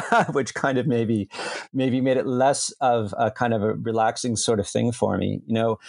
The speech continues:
with, um, you know, narrative is very important to me in games. And I know that, I know that there's, uh, you know, some designers, I think, uh, take a very strict simulationist approach to looking at a, uh, at a conflict or a period of history. It's almost like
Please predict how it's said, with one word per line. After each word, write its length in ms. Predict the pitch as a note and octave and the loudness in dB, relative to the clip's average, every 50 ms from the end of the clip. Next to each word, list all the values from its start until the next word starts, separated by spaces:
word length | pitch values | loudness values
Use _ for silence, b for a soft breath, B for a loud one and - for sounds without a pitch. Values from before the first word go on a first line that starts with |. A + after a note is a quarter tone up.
| B B B B B | B B B B B
with, 440 | C3 C3 C#3+ C#3+ - - - - - - | 2 2 2 2 0 -4 -10 -10 -6 -4
um, 340 | C#3+ C#3 C3+ C3+ C3 - - _ _ _ _ _ _ - | -2 0 0 0 -2 -4 -8 _ _ _ _ _ _ -4
you 120 | D#3+ D3 | -2 -2
know, 100 | D#3+ - | -2 0
narrative 460 | E3+ D#3+ D#3 E3+ F3+ G3+ G3+ G#3 F3 | 0 0 2 2 4 4 4 2 2
is 80 | E3+ C3+ | 0 -2
very 200 | C3 C#3 C#3 C#3 | -2 0 0 0
important 480 | C3+ C3 - - A#2+ A#2 E2 A#2+ A2+ - | 0 -2 0 0 0 0 2 0 0 0
to 120 | - - | 0 2
me 180 | A2 G#2+ G#2 G#2 | 2 2 2 2
in 120 | G#2 G2 | 0 0
games. 340 | F#2 G2+ F#2 F2+ F#2 F#2 - | 0 0 0 0 0 0 -2
And 80 | A#2 B2+ | -2 -2
I 80 | B2 | 0
know 220 | C3+ C#3 C#3 D#3 E3 | 0 0 0 0 0
that, 280 | D3 C3+ A2 - - - - | 0 -2 -4 -4 -10 -8 -4
I 60 | C3 | -2
know 160 | B2 B2 B2+ C3+ | 0 2 2 2
that 140 | C3+ C3+ | 0 0
there's, 420 | C3+ B2 A2+ A2 G#2+ G#2 - - - _ | 0 0 2 2 2 2 0 -2 -2 _
uh, 300 | - A#2 A2 - - - - - - - - _ | 0 0 2 2 2 0 0 -2 -4 -6 -8 _
you 120 | - - D3 | -2 0 0
know, 120 | C3+ - F3+ | 0 0 -2
some 280 | E3+ - - D#3+ D#3 D#3+ | -4 0 2 2 2 2
designers, 400 | D3+ C#3+ D3 C3+ C3 B2+ B2+ B2 | 0 0 0 0 0 0 0 0
I 60 | C3+ | 0
think, 340 | B2+ - B2 A2+ G#2 - - _ _ _ _ _ _ _ B B B B | 0 0 0 -2 -2 -6 -10 _ _ _ _ _ _ _ B B B B
uh, 260 | - A#2+ A2 G#2+ G2+ - | -2 0 0 0 0 0
take 180 | - - B2 A#2+ | -2 -2 -2 0
a 40 | A2 | 2
very 180 | A2+ A2 G#2+ | 2 2 2
strict 420 | G#2+ - - - A2+ - - - - _ - | 0 -2 0 0 0 0 -2 -6 -20 _ -6
simulationist 840 | - - - B2 A2+ G#2+ G#2 G#2 G#2 - - A#2 G#2 G2+ - - - - | -2 0 0 0 2 2 2 2 0 0 0 0 0 2 2 0 0 0
approach 640 | G#2 - - - G#2+ G2+ G2 F2+ - - - - - _ _ - | -2 -4 0 2 2 2 2 2 0 -2 -2 -4 -6 _ _ -2
to 120 | - A2+ | 0 2
looking 340 | G2+ G2+ - - G#2+ G2 G2 | 2 2 2 0 -2 0 0
at 300 | G#2 G2+ G2 G2+ - - - - | 0 0 0 0 -2 -4 -2 0
a, 340 | G2+ F#2+ F#2+ F#2 F#2+ F#2+ - - | 2 2 2 2 0 -2 -2 -2
uh, 220 | - G2 F2+ F2+ - - | 0 0 0 0 0 0
at 120 | A2+ G2 | 0 -2
a 20 | G2 | -2
conflict 440 | - - G#2 G2 F#2 - G#2 - | 0 0 0 0 0 0 -2 0
or 60 | - G2 | -2 -2
a 40 | |
period 240 | - - G#2 G2 F#2+ | -2 0 0 0 0
of 80 | F#2 - | 0 -2
history. 320 | - G2 - - - G2 | 0 0 0 0 0 0
It's 100 | G2+ - | 0 0
almost 300 | D#3+ E3 D#3+ D#3+ - - | 0 0 0 0 0 0
like 320 | C#3 B2+ A#2+ A#2 - - | 2 2 2 0 -2 -6